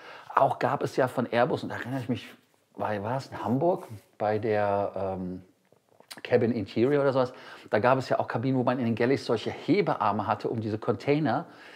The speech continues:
rein und raus zu hieven. Habe ich bei keiner Fluggesellschaft gesehen. Also insofern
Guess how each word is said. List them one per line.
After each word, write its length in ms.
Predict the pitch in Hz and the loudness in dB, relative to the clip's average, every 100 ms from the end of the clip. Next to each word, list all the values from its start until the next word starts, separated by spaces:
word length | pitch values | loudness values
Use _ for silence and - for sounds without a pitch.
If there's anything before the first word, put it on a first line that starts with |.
| - - - | -20 -16 -4
rein 260 | 110 117 | 0 2
und 180 | 113 - | 0 4
raus 200 | 101 104 | 2 4
zu 60 | 123 | -2
hieven. 180 | 117 - - | -4 -12 0
Habe 120 | 113 | 2
ich 80 | 104 | 4
bei 80 | 107 | 0
keiner 260 | - 104 | 0 -2
Fluggesellschaft 640 | 98 113 110 107 98 104 - | 0 0 0 0 -2 -4 -4
gesehen. 320 | 98 104 95 | 0 0 0
Also 180 | 90 101 | -2 -2
insofern 580 | 95 104 - 104 101 | 4 4 6 4 4